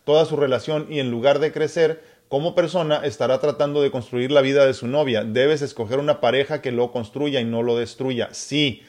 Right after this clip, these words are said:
pero déjame te digo algo que es mucho más importante y es un nivel antes. Tú tienes que enseñarle a tus hijos por medio del, del ejemplo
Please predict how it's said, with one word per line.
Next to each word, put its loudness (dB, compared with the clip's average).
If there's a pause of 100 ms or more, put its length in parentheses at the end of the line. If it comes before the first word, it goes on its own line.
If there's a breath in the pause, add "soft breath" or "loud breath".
(140 soft breath)
pero -2
déjame 2
te 0
digo 6
algo 2
que -4
es -4
mucho -6
más 0
importante -6
y 0
es -4
un -4
nivel 0
antes. -4 (460 loud breath)
Tú -4
tienes 0
que 0
enseñarle 0
a -4
tus -8
hijos -4
por -4
medio 0
del, 0
del 0
ejemplo -2